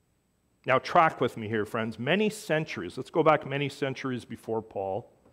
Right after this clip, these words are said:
before he ever wrote this letter to the Colossians, centuries before that, Nebuchadnezzar of Babylon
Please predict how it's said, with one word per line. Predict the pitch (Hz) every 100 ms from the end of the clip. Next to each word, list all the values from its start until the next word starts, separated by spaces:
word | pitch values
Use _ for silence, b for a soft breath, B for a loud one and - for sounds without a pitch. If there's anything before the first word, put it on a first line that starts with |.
| _ _ _ _ _ _ _ _ _
before | 110 - 131
he | 139 131
ever | 139
wrote | 139 135 131
this | 127 135
letter | 123 117
to | 113
the | 107
Colossians, | - 117 107 104 113 104
centuries | - 139 147 - 147 139
before | 131 - 113 95
that, | 82 - - _ _ _ _ _ _ _ _ _ _ _ _ _ _ _ _ _ _ _
Nebuchadnezzar | 107 143 202 220 214 202 175 170 170 104 90 131 - _ _ _
of | 117 104
Babylon | 143 151 156 139 117 98 92 117